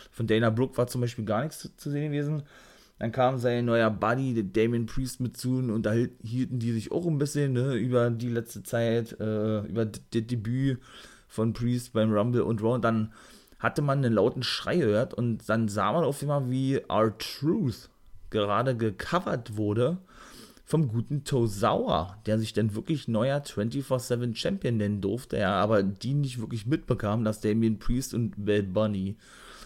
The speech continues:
ähm, ja, da standen. Tozawa,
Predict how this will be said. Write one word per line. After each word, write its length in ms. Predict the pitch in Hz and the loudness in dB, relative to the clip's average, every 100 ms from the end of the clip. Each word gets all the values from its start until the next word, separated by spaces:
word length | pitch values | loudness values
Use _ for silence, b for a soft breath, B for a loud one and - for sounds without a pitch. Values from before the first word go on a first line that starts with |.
| B - | B -2
ähm, 500 | 104 104 101 95 98 - _ | 2 4 4 2 0 -6 _
ja, 260 | 113 107 90 - | 2 2 0 -6
da 220 | - 98 98 | 0 0 0
standen. 500 | - 87 95 90 90 | -4 -2 -2 -4 -2
Tozawa, 720 | 113 98 107 127 143 156 | -2 0 0 2 2 0